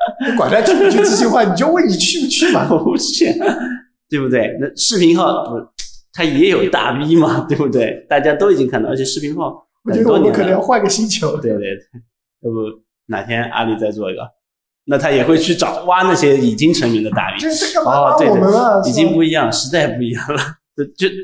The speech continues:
Speaker 2: 就是同样的载体已经出不来新人了，因为他优先去挖成名的人。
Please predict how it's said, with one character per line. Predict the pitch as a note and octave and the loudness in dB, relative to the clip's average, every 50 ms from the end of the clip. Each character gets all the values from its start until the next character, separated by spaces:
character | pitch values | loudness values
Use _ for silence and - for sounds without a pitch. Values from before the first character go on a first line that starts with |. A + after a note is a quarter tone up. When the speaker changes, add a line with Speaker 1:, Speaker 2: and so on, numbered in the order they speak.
| - _ _ _ _ _ _ _ _ | -16 _ _ _ _ _ _ _ _
Speaker 2:
就 | - - | -8 -4
是 | - D#3+ C3+ - | -4 -4 -4 -2
同 | - C#3+ E3 | 0 2 2
样 | F#3 G3+ | 4 4
的 | F#3+ E3 - | 4 2 2
载 | - B2 C3+ D#3 | 2 2 2 2
体 | D3 D#3 B2+ A#2 G#2+ | 2 0 0 -2 0
已 | G#2 | 0
经 | A#2+ B2+ B2+ | 0 0 -2
出 | B2 - E3+ | -2 -2 -2
不 | D#3+ D#3 | 0 2
来 | B2+ A#2 | 2 2
新 | B2+ - C#3 C3 | 2 2 0 0
人 | B2+ G2+ | 0 0
了， | E2 - - - - _ | -2 -4 -8 -12 -14 _
因 | - B2+ | -6 -6
为 | C#3 C3+ | -4 -2
他 | D#3+ D#3 D#3+ - | -2 -2 -2 0
优 | G3 F#3+ | 0 0
先 | F#3+ F#3 F#3 F#3 F#3+ | 2 2 2 2 2
去 | F#3 F3 E3 | 2 2 4
挖 | D#3 D#3 D3+ D3+ | 4 4 4 2
成 | D3+ - C#3 C3+ | 2 2 4 4
名 | C#3+ C3+ C3 | 4 4 4
的 | B2 G#2+ | 2 2
人。 | - F2+ - - - | 0 -2 -6 -10 -16